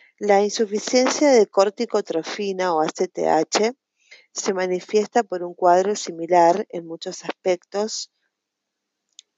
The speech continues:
Eh, se observa en la enfermedad de Addison, eh, por destrucción de las suprarrenales,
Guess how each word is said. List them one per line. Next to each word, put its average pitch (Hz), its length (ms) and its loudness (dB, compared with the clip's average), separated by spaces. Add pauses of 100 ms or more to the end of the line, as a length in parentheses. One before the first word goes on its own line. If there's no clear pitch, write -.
(760)
Eh, 165 520 2 (3500)
se 202 140 2
observa 214 440 4
en 196 60 4
la 190 80 4
enfermedad 160 520 0
de 165 220 6
Addison, 196 840 2 (640)
eh, 151 520 0
por 160 180 2
destrucción 170 720 -6
de 185 80 2
las 160 240 2
suprarrenales, 175 1300 0